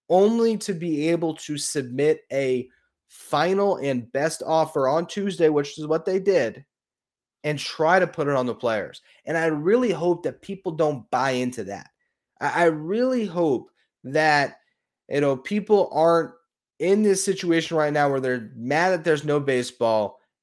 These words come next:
and they look at the players and they point the blame there. Because, again, it's as clear as day. Major League Baseball was the ones that, or were the ones that first started the lockout.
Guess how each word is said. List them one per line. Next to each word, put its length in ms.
and 420
they 60
look 240
at 80
the 80
players 480
and 80
they 80
point 340
the 60
blame 340
there. 260
Because, 440
again, 520
it's 160
as 140
clear 320
as 160
day. 320
Major 400
League 200
Baseball 800
was 480
the 80
ones 420
that, 280
or 100
were 280
the 100
ones 440
that 400
first 520
started 680
the 80
lockout. 520